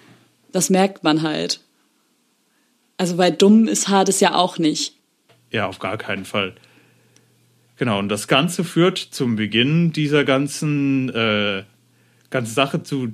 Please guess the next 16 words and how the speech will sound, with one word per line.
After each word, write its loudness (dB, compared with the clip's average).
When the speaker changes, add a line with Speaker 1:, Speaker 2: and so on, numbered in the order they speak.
Speaker 2:
deiner 0
Lieblingsnummer, -6
wie -10
es -12
mir -2
scheint. -2
Wait 4
for -2
Me, 2
Reprise. -4
Und -6
ich -8
erkläre 0
gleich, 0
warum -2
es, -8